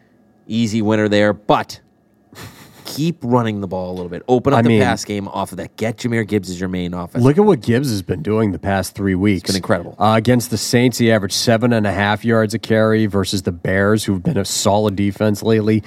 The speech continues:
Speaker 1: Yeah.
Speaker 2: averaging six yards a carry. And last week with Denver, averaged nine point one yards per carry.
Speaker 1: Yep.
Speaker 2: Uh, so Jahmyr Gibbs has been absolute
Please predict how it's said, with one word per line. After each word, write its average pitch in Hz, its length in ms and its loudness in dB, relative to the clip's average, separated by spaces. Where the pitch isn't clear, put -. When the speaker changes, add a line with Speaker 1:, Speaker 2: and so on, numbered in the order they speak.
Speaker 1:
Yeah. 87 120 0
Speaker 2:
averaging 101 400 2
six - 720 -2
yards 113 360 2
a 117 40 0
carry. 117 460 2
And 98 120 -4
last 101 360 -2
week 110 160 0
with 90 160 -4
Denver, 87 520 0
averaged 98 400 -2
nine 95 400 0
point 101 340 0
one 92 260 -2
yards 87 420 -4
per 87 220 0
carry. 80 580 -2
Speaker 1:
Yep. 95 140 -10
Speaker 2:
Uh, 95 220 0
so 104 140 -2
Jahmyr 107 400 4
Gibbs 92 260 0
has 87 100 -6
been 92 240 -6
absolute 104 640 0